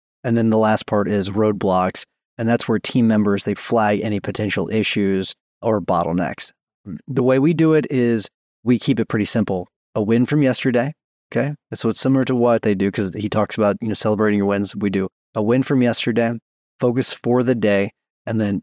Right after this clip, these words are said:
at the end of ev-, after ev-, everyone's shared their win for the day from yesterday, and then the focus for the day,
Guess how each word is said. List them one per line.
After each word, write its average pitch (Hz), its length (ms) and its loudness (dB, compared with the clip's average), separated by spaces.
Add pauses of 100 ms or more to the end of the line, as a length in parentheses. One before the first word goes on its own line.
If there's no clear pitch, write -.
at - 140 -6
the 110 160 -2
end 143 260 2
of 120 160 -4
ev-, 107 200 0
after 113 240 0
ev-, 113 180 0
everyone's 117 500 -2 (140)
shared 110 400 2
their 98 160 0
win 143 360 0 (360)
for 135 80 0
the 120 100 2
day 113 460 2
from 113 180 0
yesterday, 104 480 0
and 101 100 -2
then 101 120 -2
the 101 40 -2
focus 110 360 0
for - 120 -4
the 98 120 -2
day, 120 420 2